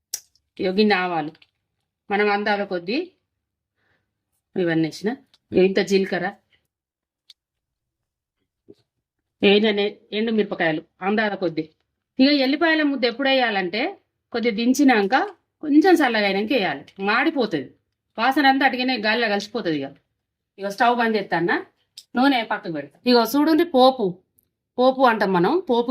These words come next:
గింజలు ఎట్లా, ఆ, మంచిగా గోలినాయి. ఇగో ఈ కలర్ అన్నా రావాలి, మరీ తెల్ల తెల్లగా ఉండద్దు, మరీ బొగ్గోలు కావద్దు. ఇగో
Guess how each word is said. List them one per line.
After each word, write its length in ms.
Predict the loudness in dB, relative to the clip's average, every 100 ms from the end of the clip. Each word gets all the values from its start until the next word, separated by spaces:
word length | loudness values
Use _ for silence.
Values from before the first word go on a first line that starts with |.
| -2
గింజలు 320 | 0 0 2 0
ఎట్లా, 220 | 2 2 2 0 -4 -12 _ _ _ _ -8
ఆ, 60 | -2 0
మంచిగా 280 | 0 2 2 4
గోలినాయి. 340 | 4 2 0
ఇగో 120 | 0 0 0
ఈ 40 | 0
కలర్ 240 | 2 2 4
అన్నా 140 | 4 4
రావాలి, 300 | 4 4 0 0
మరీ 140 | -2 0
తెల్ల 140 | -2 0 0
తెల్లగా 220 | 0 0
ఉండద్దు, 280 | 0 -2 -2 -2 0
మరీ 140 | 0 0
బొగ్గోలు 320 | 0 2 2 2
కావద్దు. 320 | 0 -4 -12 -18 _ _
ఇగో 120 | -2